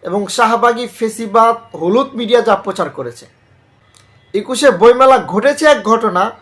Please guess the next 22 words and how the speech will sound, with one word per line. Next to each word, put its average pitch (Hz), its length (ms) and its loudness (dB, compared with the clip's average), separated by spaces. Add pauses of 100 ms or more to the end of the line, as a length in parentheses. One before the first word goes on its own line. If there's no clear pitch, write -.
(240)
আর 175 80 -4
তারা 190 240 0
প্রচার 240 400 0
করেছে 233 480 2 (140)
অন্য 214 280 0
ঘটনা। 139 440 -10 (920)
তারা 226 180 2
প্রচার 277 380 2
করেছে 285 560 6 (380)
যে 196 80 -4
একুশে 240 460 2
বইমেলা 240 720 4 (880)
স্টল 277 340 -2
ঘুরিয়ে 233 360 2
দেওয়ার 262 260 4
জন্য 233 460 2 (280)
কিছু 269 540 -2
মৌলবাদী, 247 960 0 (460)
কিছু 226 220 0
মাদ্রাসা 208 540 0
ছাত্র 262 640 2 (720)
স্টল 254 400 2